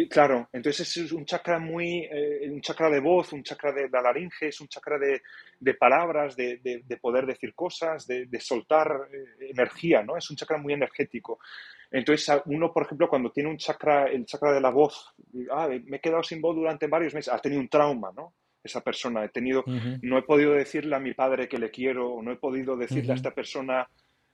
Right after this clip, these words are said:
Speaker 1: eh, que la aprecio", o "He tenido un conflicto con esta persona, se me ha hecho un nudo", ¿no? Entonces, es muy, es, para un cantante que su instrumento o su trabajo también es, es un, es, es,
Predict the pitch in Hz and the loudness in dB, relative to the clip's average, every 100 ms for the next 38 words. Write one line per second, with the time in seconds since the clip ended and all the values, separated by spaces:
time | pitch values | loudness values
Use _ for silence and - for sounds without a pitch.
0 | - 123 120 143 127 - 139 143 - 147 | -10 -8 -4 0 0 2 0 0 0 2
1 | 139 143 127 123 127 127 131 123 131 - | 4 2 2 0 0 -2 -4 -4 -6 -4
2 | 147 147 147 143 156 143 139 156 135 143 | -6 -4 -6 -4 -2 -4 -4 -4 -4 -4
3 | 131 131 - 139 131 160 127 117 151 165 | -2 -2 -4 -8 -4 0 0 0 -4 -6
4 | 123 143 143 - _ _ - - _ - | -4 -2 -2 -4 _ _ -20 -20 _ -6
5 | 143 160 180 180 180 180 175 165 - - | -4 -4 -2 0 0 -2 -2 -4 -6 -2
6 | - 135 147 170 151 175 160 180 143 - | 4 6 6 4 4 2 2 -2 -2 -4
7 | 151 - 143 147 165 147 165 131 - 123 | -6 -6 -6 -4 -4 -2 0 0 0 0
8 | 120 135 143 147 139 135 151 151 151 _ | 4 6 4 0 -4 -4 -4 -8 -10 _
9 | _ _ _ - 131 - 120 135 131 147 | _ _ _ -8 -8 -8 -10 -10 -8 -6
10 | 143 139 139 131 123 120 110 104 _ _ | -4 -4 -4 -4 -4 -4 -6 -10 _ _
11 | _ _ 135 120 - - - - 123 - | _ _ -8 -6 -6 -6 -10 -10 -8 -6
12 | - - - - - - | -6 -6 -10 -12 -16 -20